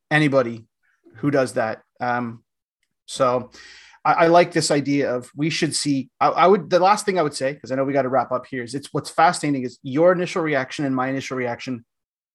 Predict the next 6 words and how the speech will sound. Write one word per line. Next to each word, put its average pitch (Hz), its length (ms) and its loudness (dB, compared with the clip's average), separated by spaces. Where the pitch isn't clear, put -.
were 151 140 -2
completely 156 680 -4
different 127 360 -8
to 143 100 -6
this 127 160 -6
situation. 127 800 -8